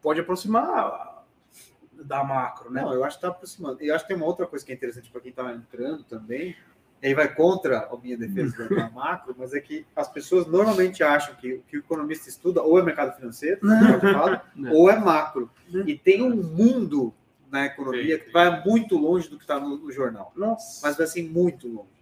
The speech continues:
Speaker 2: né? O que são várias oportunidades, porque às vezes alguém não se identifica com essas áreas,
Speaker 1: É.
Speaker 2: acha que, poxa, não tá, pib, inflação, juros, não é uma coisa muito interessante pro, pro indivíduo.
Speaker 1: É.
Speaker 2: O mercado financeiro pode ser uma coisa muito interessante, mas, poxa, tem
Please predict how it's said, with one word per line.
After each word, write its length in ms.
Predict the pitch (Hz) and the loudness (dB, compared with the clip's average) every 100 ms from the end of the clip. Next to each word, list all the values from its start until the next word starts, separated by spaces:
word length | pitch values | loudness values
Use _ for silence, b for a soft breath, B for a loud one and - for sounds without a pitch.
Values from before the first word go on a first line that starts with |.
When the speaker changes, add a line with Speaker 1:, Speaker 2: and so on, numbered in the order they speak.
| - | -18
Speaker 2:
né? 180 | 123 - b b - | -16 -18 b b -14
O 60 | |
que 100 | 147 196 | -6 -2
são 180 | 226 | 0
várias 220 | 165 202 226 | 4 4 2
oportunidades, 540 | - 262 302 247 190 | -2 -4 -2 2 0
porque 120 | - | 0
às 60 | 147 | -4
vezes 100 | 180 | -2
alguém 160 | 180 | 0
não 140 | 196 226 | 0 -2
se 80 | 226 | -4
identifica 420 | 208 208 - 202 | -6 -6 -6 -4
com 80 | 185 | -4
essas 280 | 175 180 127 | -4 -4 -4
áreas, 360 | 110 135 180 151 | -6 -6 -10 -10
Speaker 1:
É. 180 | 143 - _ _ | -12 -14 _ _
Speaker 2:
acha 300 | 160 156 156 | 0 0 -2
que, 80 | - | -10
poxa, 280 | - 285 185 | -8 -8 -8
não 80 | 240 | -10
tá, 240 | 285 277 165 | -2 -2 -2
pib, 480 | - - 190 147 | -8 -6 -6 -6
inflação, 720 | 127 - 123 - 127 147 151 117 | -10 -10 -10 -10 -10 -8 -8 -10
juros, 360 | 120 147 147 120 | -6 -4 -4 -4
não 80 | 175 | -6
é 20 | |
uma 40 | |
coisa 140 | 170 131 | -4 -8
muito 140 | 127 | -8
interessante 400 | - 120 117 117 | -6 -6 -6 -12
pro, 100 | - _ _ _ | -14 _ _ _
pro 80 | 131 | -18
indivíduo. 560 | 127 120 147 165 190 196 | -14 -6 -4 0 -2 -2
Speaker 1:
É. 40 | |
Speaker 2:
O 160 | 156 151 - | -10 -10 -2
mercado 240 | 165 165 | 4 4
financeiro 280 | 165 160 156 | 4 -2 2
pode 200 | 170 170 | 4 4
ser 60 | 160 | 0
uma 40 | |
coisa 140 | 156 147 | -4 -6
muito 180 | 147 - | -14 -14
interessante, 680 | - 147 139 160 180 190 | -4 -4 -2 -2 -2 -4
mas, 480 | 226 196 185 - - b b _ | -8 -8 -8 -12 -16 b b _
poxa, 140 | 196 | -12
tem 120 | 190 | -10